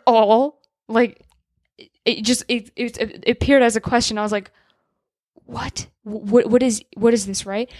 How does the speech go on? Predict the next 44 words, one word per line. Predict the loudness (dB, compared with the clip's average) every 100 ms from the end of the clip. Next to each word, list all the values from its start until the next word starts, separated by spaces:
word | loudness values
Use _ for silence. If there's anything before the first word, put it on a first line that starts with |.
| -20 _
And | 0 0
I, | 0 0
I |
mean, | 0 0
I | -2
paid | 0 0
attention | 2 0 -2 -6
in |
class. | -6 -8 -6 -4
I |
did | -2 -2 -2
really, | 0 2 2 2
I | 2
did | 2 2
really | 0 -2
well | -2 -4
in |
the | -6
class. | -6 -6 -4 -6 -6
I | -6 -4 -6
think | -4 -2 0 2
my | 2 2 0
average | 2 2 4 0 0
in | -2 -4
class | -2 0 0 -2
was, | -2 -2 -2 -4 -8 _ _ _ _ _ _ _ _ _ 0
for, | 4 4
like, | 2 0
the, | 0 2 0
the | -2
semester | -2 0 0 0 0 2
was | 4 4 2
a | 0
ninety-seven | 0 -2 -2 -2 -2 -2 -6
percent. | -6 -6 -4 -4 -4 -8 _ _
So | -6 -2
I |
had | 0 2
an | 2
A | 0
plus | -2 -2 -4
in | -6
the |
class. | -8 -8 -8 -10 -10